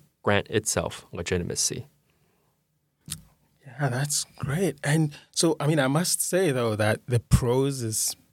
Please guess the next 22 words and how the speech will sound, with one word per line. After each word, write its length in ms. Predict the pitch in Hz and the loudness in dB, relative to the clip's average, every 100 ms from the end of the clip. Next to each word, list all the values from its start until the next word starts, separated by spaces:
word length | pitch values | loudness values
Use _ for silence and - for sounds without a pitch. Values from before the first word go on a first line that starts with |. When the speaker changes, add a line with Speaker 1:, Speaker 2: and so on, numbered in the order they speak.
| _ | _
Speaker 2:
beautifully 560 | 139 135 127 113 117 110 | 0 2 2 2 0 0
written, 580 | 107 107 107 - 104 104 | -2 -4 -6 -4 -4 -4
I 80 | 101 | -2
mean, 260 | 101 101 - | -2 -2 -2
um, 280 | 113 - 120 | -2 -2 -6
and 220 | 113 113 107 | -4 -4 -2
captivating. 840 | 113 - 110 107 104 - 104 104 | -4 -4 -4 -2 -2 -4 -14 -12
When 120 | 107 | -4
I 80 | 110 | 0
was 240 | 107 104 | 0 -2
reading 380 | 110 113 117 120 | -4 -2 2 0
the 100 | 113 | 0
book, 300 | 110 117 117 | 0 0 0
I 60 | 110 | -4
mean, 140 | 113 | -4
I 100 | 113 | -4
just 320 | 107 110 - - - _ _ _ _ | -6 -6 -6 -8 -20 _ _ _ _
couldn't 340 | - 127 110 104 | -4 0 0 0
put 220 | 104 - | -4 -4
it 80 | 98 | -2
down 400 | 101 101 95 - | 0 2 0 -2
at 340 | 95 - - | -6 -6 -12